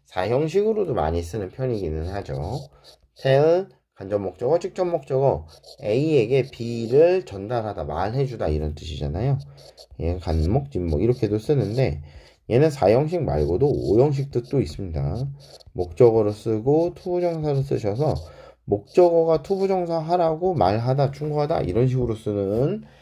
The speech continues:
자, 문장이 그려지는데 얘가 바로 지금 딱 그거죠. Told first grader to grow. 즉, 일 학년들한테 그리라고 말하는 거야. A picture of something,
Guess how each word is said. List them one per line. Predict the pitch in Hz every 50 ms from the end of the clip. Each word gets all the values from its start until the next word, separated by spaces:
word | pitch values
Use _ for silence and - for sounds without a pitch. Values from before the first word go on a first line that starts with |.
| - _ _ _ _ _ _ -
자, | 82
문장이 | 78 80 85 90 80 95 98 117 139 151 156 139
그려지는데 | - 101 85 82 80 80 85 80 82 85 98 135 156 127 82 65 76
얘가 | 90 95 107 107
바로 | 90 82 82 82
지금 | 85 87 95 95 107
딱 | 127 135 139 -
그거죠. | - 71 67 69 69 98 92 82 80 - - _ _ _ _ _ _ _ _ _ _ _ _ _ _ _ _ _ _ _ _ _ _ - - - - - - _ _ _ _
Told | - - - 135 139 139 139 139 135 135 135 135 143 170 180 185 196 202 196 - - _ _ _ _
first | - 135 139 139 - - 135
grader | 139 131 113 117 113 110 120 131 160 175 190 202 190 -
to | - 123
grow. | 107 101 85 78 67 69 71 - - - _ _
즉, | - 135 135 131 147 160 147 92 80 - -
일 | - 143 170
학년들한테 | 190 208 220 220 214 196 185 151 135 135 139 180 151 139
그리라고 | - - - - 120 139 170 185 214 233 214 175 160 143
말하는 | 104 80 71 78 78 80 80 73 73 65
거야. | 55 - - - - - _ _ _ _ -
A | 107 -
picture | - 143 139 139 165 160 151
of | 131 131 135
something, | - 214 233 269 285 - 151 95 76 80